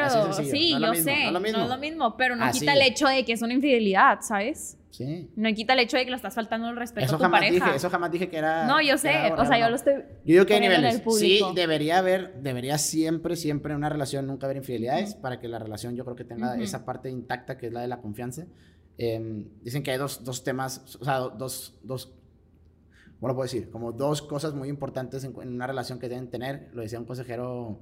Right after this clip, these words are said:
Speaker 1: se llama Stan Tat-, Stan Tatkin,
Speaker 2: Ujú.
Speaker 1: es un consejero de relaciones y decía, hay dos cosas que tiene que tener una relación sí o sí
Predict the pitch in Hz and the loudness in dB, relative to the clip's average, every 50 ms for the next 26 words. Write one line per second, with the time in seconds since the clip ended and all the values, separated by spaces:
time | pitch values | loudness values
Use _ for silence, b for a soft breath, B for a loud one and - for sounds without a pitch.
0 | - - - 110 110 120 120 120 - 117 120 113 - 107 - - _ _ _ _ | -16 -16 -14 -10 -10 -8 -8 -8 -10 -10 -12 -12 -14 -18 -20 -20 _ _ _ _
1 | 117 113 - - - 135 139 147 147 147 139 139 - - 156 175 175 B B B | -10 -10 -10 -6 -2 -2 -2 0 -2 -2 -4 -6 -4 -6 -8 -8 -10 B B B
2 | 233 214 B 226 214 208 208 127 135 - - 135 131 117 127 131 135 135 139 123 | -14 -12 B -10 -10 -8 -6 -6 -4 -4 -4 -6 -6 -4 -4 -4 -4 -4 -4 -4
3 | - 123 131 131 - - 123 107 123 123 113 101 B B B B B B B - | -4 -6 -6 -8 -6 -6 -6 -6 -4 -4 -6 -6 B B B B B B B -4
4 | 123 123 143 151 151 147 156 147 143 156 151 - - - 123 120 123 131 123 127 | -2 0 2 2 0 0 -2 -2 -2 -4 -4 -6 -8 -8 -8 -8 -8 -8 -8 -6
5 | 131 131 131 123 110 110 - 127 131 131 - - - 151 156 147 - 151 156 185 | -4 -4 -4 -4 -4 -4 -4 -6 -6 -6 -4 0 2 2 2 2 2 0 0 -2
6 | 214 - - | -2 -6 -12